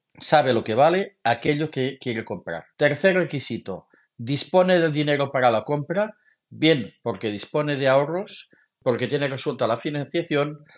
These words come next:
o bien porque cuenta con ayuda de algún familiar. Y cuarto requisito, está dispuesto a pagar lo que vale. Si tienes algún cliente comprador que no reúne estos cuatro requisitos, de momento no tienes comprador.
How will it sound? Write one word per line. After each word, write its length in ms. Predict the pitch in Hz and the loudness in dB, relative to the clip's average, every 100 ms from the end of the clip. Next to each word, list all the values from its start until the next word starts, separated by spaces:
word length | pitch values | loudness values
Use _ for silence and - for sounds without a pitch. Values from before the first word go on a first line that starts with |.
| _ _ | _ _
o 140 | - 104 | -6 -4
bien 300 | 117 139 143 | -2 -2 -2
porque 320 | 127 107 110 | -4 -4 -12
cuenta 380 | - 131 123 139 | -4 -4 0 -2
con 200 | 123 110 | -2 -2
ayuda 360 | 107 120 120 117 | -2 -2 0 0
de 80 | |
algún 240 | 107 98 101 | -2 -4 -8
familiar. 520 | 107 95 92 90 82 _ _ _ _ _ _ _ | -6 -6 -4 -6 -8 _ _ _ _ _ _ _
Y 140 | 113 | -10
cuarto 400 | 104 147 127 127 | 0 0 2 -4
requisito, 800 | 101 - 113 - 147 160 160 156 - | -4 -8 -8 -6 -4 -2 -2 -4 -14
está 340 | 101 - 139 | -12 2 2
dispuesto 840 | 123 110 - 127 - 131 131 - | 2 -10 -6 -6 -4 -6 -6 -6
a 160 | - 104 | -6 -4
pagar 420 | 104 104 127 127 - | -2 0 -2 -4 -12
lo 160 | 101 | -12
que 100 | - | -10
vale. 300 | 82 73 71 _ _ | -10 -10 -14 _ _
Si 160 | _ 160 | _ 2
tienes 280 | 190 226 214 | 2 4 4
algún 220 | 190 180 | 4 2
cliente 320 | 170 175 170 | 4 2 4
comprador 600 | 170 147 160 170 147 120 | 0 2 4 4 2 0
que 160 | - 139 | -2 2
no 180 | 170 170 | 4 4
reúne 500 | 165 160 139 117 - | 4 2 0 -4 -2
estos 380 | 165 - 151 - | -4 -2 -6 -2
cuatro 340 | 139 127 113 | -2 -2 -6
requisitos, 800 | 107 117 117 156 156 202 196 _ _ _ | -8 -10 -6 -6 -4 -6 -6 _ _ _
de 280 | 117 110 165 | -12 2 2
momento 540 | 170 180 233 208 240 | 4 2 0 2 2
no 140 | 208 165 | 2 0
tienes 260 | 165 147 | -2 -4
comprador. 500 | - 127 120 107 95 | -6 -4 0 0 -2